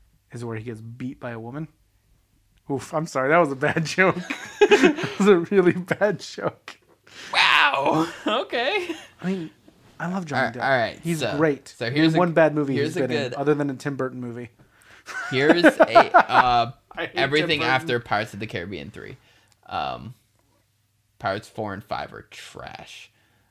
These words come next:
Speaker 1: That's
Speaker 2: Um,
Speaker 1: fair. And the fucking Harry Potter movies were awful. Not the Harry Potter movies, the
Speaker 2: Oh,
Speaker 1: Fantastic
Speaker 2: uh,
Speaker 1: Beast movies.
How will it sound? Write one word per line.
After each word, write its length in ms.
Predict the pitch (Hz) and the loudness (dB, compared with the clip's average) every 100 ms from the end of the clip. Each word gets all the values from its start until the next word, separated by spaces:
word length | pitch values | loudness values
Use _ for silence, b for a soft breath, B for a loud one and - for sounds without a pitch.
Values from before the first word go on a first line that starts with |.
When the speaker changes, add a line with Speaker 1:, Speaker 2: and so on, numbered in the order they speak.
| _ _ - | _ _ -6
Speaker 1:
That's 240 | 98 69 | -4 -4
Speaker 2:
Um, 60 | - | -2
Speaker 1:
fair. 220 | 139 135 165 | 0 -2 -2
And 300 | 147 135 131 | -2 -2 -2
the 140 | 131 | -2
fucking 680 | 117 160 156 143 135 127 127 _ _ | -2 -6 -4 -4 -4 -6 -10 _ _
Harry 200 | - 135 | -6 -4
Potter 320 | 127 120 120 117 | -4 -6 -8 -8
movies 360 | 120 117 117 | -10 -12 -12
were 160 | 113 110 | -12 -12
awful. 440 | 110 110 113 120 - _ b b b b b b b b - | -12 -14 -14 -16 -18 _ b b b b b b b b 2
Not 140 | 170 | 2
the 80 | 160 | 4
Harry 200 | 151 160 | 4 2
Potter 240 | 151 143 | 4 2
movies, 380 | 139 135 135 127 | 0 -4 -4 -4
the 100 | 135 | 2
Speaker 2:
Oh, 260 | 127 110 85 | 2 2 -2
Speaker 1:
Fantastic 540 | 165 151 151 143 147 135 | -2 0 0 0 -4 -6
Speaker 2:
uh, 120 | 127 | -4
Speaker 1:
Beast 180 | 123 - | -6 -8
movies. 440 | 120 117 117 - | -8 -8 -10 -12